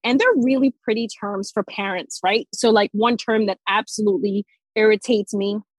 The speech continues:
is kindergarten readiness. It's such a beautiful, sexy term. So parents can feel, well-meaning parents, by the way,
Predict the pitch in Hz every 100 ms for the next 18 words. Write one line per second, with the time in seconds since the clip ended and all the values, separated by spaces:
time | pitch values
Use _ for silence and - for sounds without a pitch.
0 | _ 220 190 - 262 269 269 220 226 220
1 | 208 - 202 180 170 - - - 202 -
2 | - - 285 - - 208 185 190 226 285
3 | 285 294 277 - _ _ - - - 233
4 | - 254 226 - _ _ - 208 214 320
5 | - _ _ - - - - 233 226 247
6 | - 247 - 247 208 180 214 339 359 208
7 | 190 190 180 - 180 185 190